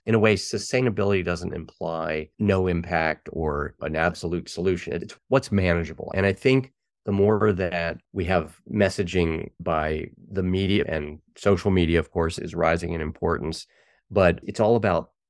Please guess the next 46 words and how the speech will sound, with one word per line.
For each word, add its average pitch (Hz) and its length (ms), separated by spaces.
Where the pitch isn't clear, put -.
how 92 160
you 98 160
think 92 320
about 82 240
this 85 140
problem 82 320
and 73 100
how 78 100
do 78 100
you 73 80
talk 76 340
about - 340
it. - 100
I 90 40
work 117 260
on 95 180
nuclear. 90 380
It's 87 100
not 90 140
the 92 100
only 85 140
thing 82 160
I 73 80
do, 73 220
but 80 120
I'm 78 60
gonna 82 140
use 82 160
it 80 60
as 73 140
an - 80
example. 73 480
So 95 560
the 90 60
Diablo 98 380
Canyon 87 380
nuclear 85 300
power 85 220
plant 82 260
in - 60
California 78 800
is 85 160
the 82 80
largest 80 420
source 82 280
of - 120